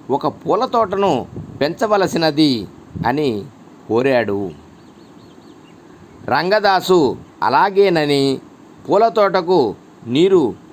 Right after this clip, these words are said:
చాలా ముఖ్యము కనుక నీటికై ఒక బావిని త్రవ్వించాడు. దాని పేరు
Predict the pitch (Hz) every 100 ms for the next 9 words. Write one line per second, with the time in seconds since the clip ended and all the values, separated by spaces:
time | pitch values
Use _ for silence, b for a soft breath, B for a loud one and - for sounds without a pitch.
0 | - - 143 160 151 127 117 185 185 165
1 | 147 131 123 123 117 - - - - -
2 | - - - - 117 151 180 196 185 165
3 | 110 - - 131 151 110 113 151 180 165
4 | 113 - - - 127 127 143 - 127 107
5 | 92 - - - - - - 104 139 156
6 | 139 - 170 180 151 98